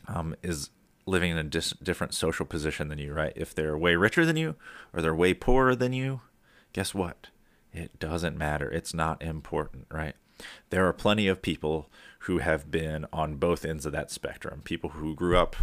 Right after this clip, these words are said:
being super poor, who ended up being super rich. There are people who have been super rich, who squandered it and mismanaged themselves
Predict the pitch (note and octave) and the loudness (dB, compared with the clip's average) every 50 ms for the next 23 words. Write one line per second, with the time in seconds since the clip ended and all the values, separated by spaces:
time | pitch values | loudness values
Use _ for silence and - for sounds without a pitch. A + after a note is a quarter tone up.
0 | - - - - - - - E2 D#2+ D2 - - G#2 - D#2 D#2+ - - G#2+ G2+ | 2 2 0 -6 -10 -6 -4 -2 -2 -2 -2 -2 -2 -2 -4 -4 -2 0 2 2
1 | G2+ G2 F#2 G2 F#2 E2 E2+ E2 D#2+ D#2+ D#2+ C2+ E2 D#2+ D#2 - - E2 - D2 | 2 2 2 2 2 2 2 2 2 2 2 0 -2 -6 -6 -4 -6 -6 -4 -4
2 | D2+ D2+ - - - D2+ D2+ - - E2+ - F2 D#2+ - F2+ E2 D#2 D#2 D2 C#2 | -6 -6 -6 -8 -8 -10 -8 -6 -6 -6 -4 -4 -4 -2 -2 -2 -2 -4 -6 -8
3 | D#2 D2 C#2+ - - F2+ - D#2 D2 D2+ F#2 F#2+ - - - - D2+ D2+ C#2+ - | -10 -8 -8 -8 -8 -6 -6 -6 -2 0 0 -2 -2 -4 -10 -8 -8 -8 -8 -8
4 | - - - G2+ F#2+ F#2+ G2+ G2 G2 F#2+ G2 - - E2+ E2 E2+ F2+ - - F#2 | -10 -6 -2 0 2 2 4 4 2 2 2 0 0 -2 -2 -2 -2 -2 -2 0
5 | F2+ F2+ F#2 F#2+ F#2 F#2 F2 - G2 F#2 F2 - G2 F#2 F#2 F#2 F#2 F#2 - | 2 2 2 2 0 -2 -4 -6 -6 -6 -2 0 2 4 4 4 2 -2 -6